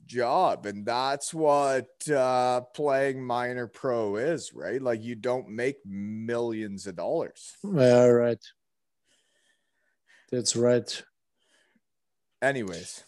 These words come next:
Speaker 2: But, but I will say, like, what we get for playing hockey, we had so much fun. The money wasn't that big, but not that bad.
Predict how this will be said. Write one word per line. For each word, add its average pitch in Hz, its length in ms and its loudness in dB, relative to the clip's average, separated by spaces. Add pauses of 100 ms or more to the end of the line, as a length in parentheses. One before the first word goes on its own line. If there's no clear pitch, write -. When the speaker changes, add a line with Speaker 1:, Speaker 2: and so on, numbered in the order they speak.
Speaker 2:
But, 156 280 4 (140)
but 156 220 8
I 165 180 8
will 180 180 8
say, 170 300 4
like, 151 320 0 (340)
what 151 280 2
we 165 180 0
get 143 400 -2 (160)
for 135 400 -2 (960)
playing 143 320 4
hockey, 135 760 2
we 139 160 2
had 135 240 6
so 151 220 2
much 131 320 -2
fun. 139 380 -2 (360)
The 143 80 0
money 160 420 8
wasn't 143 640 6
that 143 260 6 (120)
big, 170 260 4 (100)
but 139 240 -2
not 135 320 -4
that 123 280 2
bad. 147 400 4